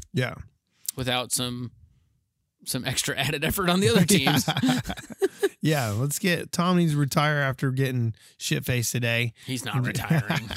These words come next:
Speaker 1: <laughs>
Speaker 2: He's not
Speaker 1: He's
Speaker 2: retiring.
Speaker 1: not. I don't
Speaker 2: No,
Speaker 1: think he
Speaker 2: for,
Speaker 1: is
Speaker 2: like,
Speaker 1: either.
Speaker 2: two or three more years,
Speaker 1: I
Speaker 2: he's not
Speaker 1: think,
Speaker 2: retiring.
Speaker 1: yeah. I, and as good as he looked, I don't think st-, I don't see a reason why he should retire.
Speaker 2: Good Lord, if he does it again. Good Lord. Stop it. Just stop it.
Speaker 1: So I think we can, like, you know, when we go back to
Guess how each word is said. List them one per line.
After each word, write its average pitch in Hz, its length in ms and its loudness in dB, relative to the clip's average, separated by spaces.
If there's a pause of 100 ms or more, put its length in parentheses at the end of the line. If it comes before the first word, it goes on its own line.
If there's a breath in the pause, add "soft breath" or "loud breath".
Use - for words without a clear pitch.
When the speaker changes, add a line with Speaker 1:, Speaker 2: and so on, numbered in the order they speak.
(120)
Speaker 1:
<laughs> - 220 -20
Speaker 2:
He's 175 120 2
not 156 200 2
Speaker 1:
He's 156 140 4
Speaker 2:
retiring. 202 220 6
Speaker 1:
not. - 100 -2
I 127 80 2
don't 190 100 6
Speaker 2:
No, 202 60 6
Speaker 1:
think 190 140 4
he 175 80 4
Speaker 2:
for, 180 40 6
Speaker 1:
is - 20 6
Speaker 2:
like, 170 120 6
Speaker 1:
either. 214 80 4
Speaker 2:
two 214 100 6
or 202 80 6
three 202 200 2
more 175 180 4
years, 135 240 0
Speaker 1:
I 147 60 4
Speaker 2:
he's 165 80 6
not - 80 6
Speaker 1:
think, 175 100 2
Speaker 2:
retiring. 123 300 0
Speaker 1:
yeah. 107 240 0 (420 soft breath)
I, 165 80 4 (100)
and 190 180 4
as 160 160 4
good 160 200 4
as 190 140 -2
he 185 100 2
looked, 151 340 2
I 160 60 4
don't 151 260 2
think 170 160 0
st-, - 160 -8 (100)
I 131 160 -4
don't 165 120 0
see 165 140 -2
a 160 60 2
reason 160 240 2
why 156 100 0
he 160 60 0
should 214 200 -4
retire. - 420 -6 (220)
Speaker 2:
Good 151 180 -2
Lord, 123 280 -2
if 113 100 -4
he 120 60 -2
does 117 200 -2
it 117 80 -4
again. 120 460 -2
Good 190 220 2
Lord. 135 540 2 (220)
Stop 151 420 0
it. 120 140 -4 (100)
Just 165 380 4
stop - 380 -2
it. - 320 -4
Speaker 1:
So 160 600 2
I 156 120 2
think 190 180 4
we 185 140 4
can, 147 340 0
like, 135 460 -2
you 139 100 0
know, 120 140 0
when 127 180 2
we 123 80 2
go 127 180 0
back 123 260 -2
to 123 320 0